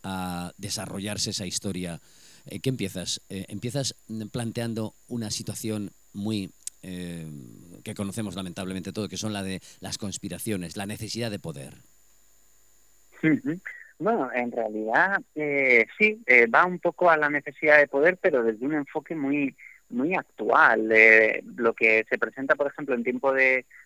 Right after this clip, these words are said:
Speaker 2: de Osadía y que va a ser un poco la columna vertebral de, de, de la novela, o al menos una de ellas, porque tenemos diferentes, eh, situaciones, ¿no?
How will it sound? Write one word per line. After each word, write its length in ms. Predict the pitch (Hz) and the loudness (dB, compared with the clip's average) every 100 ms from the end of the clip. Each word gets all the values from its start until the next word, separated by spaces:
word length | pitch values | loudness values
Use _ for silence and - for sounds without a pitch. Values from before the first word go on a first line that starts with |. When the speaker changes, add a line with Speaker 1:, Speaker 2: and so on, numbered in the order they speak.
| _ | _
Speaker 2:
de 180 | 135 127 | 2 2
Osadía 840 | 123 127 120 127 127 123 123 123 120 | 4 4 4 4 6 6 8 6 2
y 180 | 123 117 | -4 0
que 280 | 120 120 | 4 4
va 460 | 113 117 120 120 117 | 4 4 6 8 6
a 140 | 117 - | 4 0
ser 100 | 123 | -6
un 100 | 117 | -6
poco 200 | 117 120 | -4 0
la 100 | 113 | 0
columna 380 | 113 117 120 113 | 0 -2 2 2
vertebral 480 | 113 113 110 117 | 0 0 2 4
de, 260 | 113 113 110 | 4 2 2
de, 560 | - 110 110 110 110 - | -4 -2 0 0 -2 -4
de 180 | 127 - | -6 -6
la 120 | - | -6
novela, 420 | 113 113 123 151 - _ _ | -4 2 4 4 -2 _ _
o 140 | 113 | -6
al 60 | 110 | -2
menos 260 | 123 117 - | 0 0 -2
una 200 | 117 107 | 0 0
de 180 | 104 - | -2 -10
ellas, 180 | 147 - | -12 -12
porque 180 | 110 - | -12 -12
tenemos 360 | 117 110 110 104 | -8 -6 -6 -10
diferentes, 640 | - 120 113 113 120 117 - | -10 -8 -6 -4 -4 -6 -6
eh, 580 | - 113 110 107 113 110 _ | -2 0 2 0 -2 -6 _
situaciones, 560 | 117 - - - 120 120 | -6 -6 -6 -12 -8 -4
¿no? 180 | 165 | -4